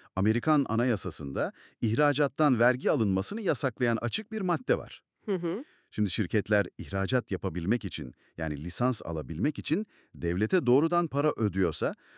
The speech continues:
Speaker 1: bu acaba anayasadaki o yasağın etrafından dolanmak mıdır?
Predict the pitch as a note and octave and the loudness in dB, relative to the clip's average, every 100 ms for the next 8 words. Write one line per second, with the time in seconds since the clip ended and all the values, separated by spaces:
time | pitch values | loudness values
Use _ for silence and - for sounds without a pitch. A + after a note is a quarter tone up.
0 | _ - - G3 F#3+ F3+ D3+ A#2+ F#3+ F3 | _ -4 0 2 4 2 2 2 2 2
1 | D3 A#2 A2 A#2+ B2+ A#2 A2 A#2+ A2 G#2 | 2 2 0 0 4 4 4 4 2 0
2 | A#2 A2 B2+ E3 E3+ B2 A#2+ A#2+ A#2+ - | 0 0 0 0 0 4 4 4 2 0
3 | D2 E2+ | -12 -12